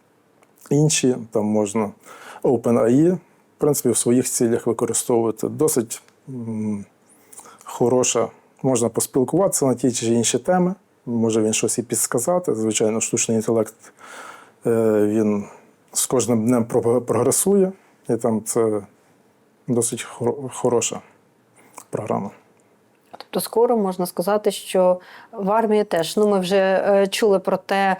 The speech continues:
Speaker 2: е, що, е, ці інформаційні системи використовують, е, у, е, керуванні безпілотниками, але
Speaker 1: А,
Speaker 2: от
Speaker 1: звичайно.
Speaker 2: і на вашому рівні, ну, теж якось, е, використовується цей інструмент, е,
Speaker 1: Ну, я думаю, що в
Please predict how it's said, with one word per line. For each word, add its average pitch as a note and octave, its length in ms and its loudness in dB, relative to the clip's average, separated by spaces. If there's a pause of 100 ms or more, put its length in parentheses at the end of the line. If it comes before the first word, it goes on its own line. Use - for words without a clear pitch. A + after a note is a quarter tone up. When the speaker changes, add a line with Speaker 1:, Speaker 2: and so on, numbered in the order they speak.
(340)
Speaker 2:
е, F#3 140 2
що, F#3 680 2
е, F3 300 2
ці - 140 -2
інформаційні F#3 600 0
системи F#3 440 -2
використовують, E3+ 960 0
е, E3+ 200 4 (380)
у, F3 260 0
е, F#3 340 0 (520)
керуванні F3 380 0
безпілотниками, A#3+ 1000 0 (300)
але F#3 180 2
Speaker 1:
А, F#3 160 2
Speaker 2:
от G2+ 120 -8 (100)
Speaker 1:
звичайно. F#3 380 0
Speaker 2:
і F3 240 -2
на E3+ 100 0
вашому G3+ 580 0
рівні, A3 600 2 (500)
ну, C4+ 240 2
теж G#3+ 340 0
якось, F3 560 -2
е, F3+ 140 2
використовується F3+ 880 0
цей F3 320 0
інструмент, F3+ 600 -2
е, F3 120 0 (140)
Speaker 1:
Ну, E3+ 120 4
я C3+ 60 4
думаю, B2+ 200 0
що - 160 -2
в A2+ 140 2